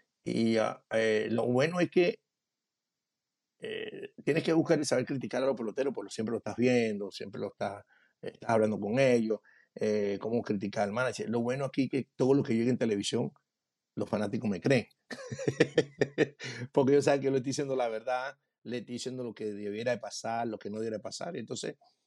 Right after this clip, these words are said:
eh, gracias a Dios, pues, que la credibilidad que yo, que yo puse aquí en, en, en Chicago, desde que era pelotero y obviamente como manager, que yo nunca le iba a mentir a los fanáticos, que nunca le iba a estar, este, lambiendo un ojo a, a un,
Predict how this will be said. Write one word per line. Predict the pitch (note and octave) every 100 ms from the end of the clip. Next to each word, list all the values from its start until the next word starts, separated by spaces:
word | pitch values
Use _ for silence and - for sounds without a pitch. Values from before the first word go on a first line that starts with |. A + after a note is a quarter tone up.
| _ -
eh, | - A#2+ A#2
gracias | A#2+ A#2+ -
a | A#2
Dios, | A2 A#2+
pues, | - C#3 B2+
que | - A#2 A2
la | G#2+ A2
credibilidad | A2+ G#2+ G#2+ A#2
que | - B2+
yo, | A#2 - - B2+
que | G#2+
yo | A2 A2+ B2 A2 - _ -
puse | A#2 A2+ A2
aquí | A#2+
en, | A#2 A2 -
en, | A2+ -
en | A2
Chicago, | G2 - A#2 A2+ A2+ A#2 _ _ _ _ -
desde | A2+ G#2 G2
que |
era | A#2 A2
pelotero | A2+ F#2+ A2 A2+ G#2+
y |
obviamente | G2+ G#2+ G#2+ G#2
como | G#2+ G2+
manager, | G#2+ A2+ G#2
que | G2
yo | G#2
nunca | A#2 A2 A#2 G#2+ - _ _ _
le | G#2+
iba | A#2+
a |
mentir | A#2+ G#2 A#2 A#2
a |
los | A2+
fanáticos, | A2 G2+ A2 A2+ G#2 G#2+ A2+ A2 A2 G#2+ - - _ _ - -
que | -
nunca | G#2+ G#2+ G#2+ A#2+
le | A2+ A2
iba | A2
a |
estar, | - A#2 A2 A2 -
este, | G#2 - G#2+ G2+
lambiendo | G#2+ G#2+ A2 A#2
un | A2+
ojo | A2 A2 G#2+
a, | G#2 G2
a | G2 - G#2+
un, | G#2+ A2 A2